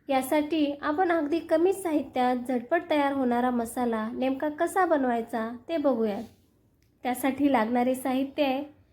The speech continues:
एक सुकं खोबरं एक कप, दोन चणा डाळ एक कप, तीन खसखस दोन ते तीन चमचे. मसाला बनवायची कृती.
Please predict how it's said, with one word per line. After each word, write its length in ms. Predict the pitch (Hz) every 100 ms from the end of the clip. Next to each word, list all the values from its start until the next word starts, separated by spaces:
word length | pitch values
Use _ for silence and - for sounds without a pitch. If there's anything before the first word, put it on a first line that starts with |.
| _ _ _ _ _ _ _ _ _ -
एक 360 | 285 277 277 - -
सुकं 260 | 339 359 359
खोबरं 300 | 370 320 320
एक 480 | 320 - 285 294 -
कप, 160 | 254 285 - _ _ _
दोन 360 | 240 269 262 285 294 - _ -
चणा 220 | 320 330
डाळ 260 | 320 330 330
एक 340 | 277 277 277 269
कप, 160 | 277 294 - _ _
तीन 380 | 311 294 294 294
खसखस 480 | - 311 302 349 349 311
दोन 300 | 285 294 294
ते 80 |
तीन 340 | 302 330 349 302
चमचे. 600 | 262 214 - 202 196 - _ _ _ _ _ _ _ _ _ _ _ _ _ _ _ -
मसाला 440 | 285 294 370 370
बनवायची 480 | 330 302 277 262 320
कृती. 640 | 294 277 247 220 202 -